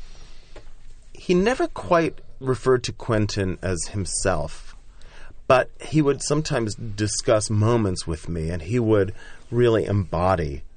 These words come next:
the character when he would talk about it. So it was, it was pretty clear that this was very much from his own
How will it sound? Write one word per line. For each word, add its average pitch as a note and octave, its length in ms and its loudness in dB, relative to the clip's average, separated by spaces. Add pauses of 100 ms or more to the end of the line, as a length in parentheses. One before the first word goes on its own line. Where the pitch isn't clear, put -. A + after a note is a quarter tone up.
(540)
the - 100 -2
character F#2 540 2
when E2+ 120 -4
he D#2+ 80 -2
would D#2 160 -4
talk D#2 260 -2
about D#2+ 200 -2
it. D2 100 -6
So - 100 0
it - 40 2
was, F3+ 180 0 (120)
it - 60 0
was G3 120 0
pretty - 240 0
clear F#2 380 2
that D#2+ 180 -4
this - 240 -2
was E2 440 0 (100)
very F#2+ 340 2
much F2 240 0
from D#2 220 -4
his D#2+ 220 -2
own D#2 360 -2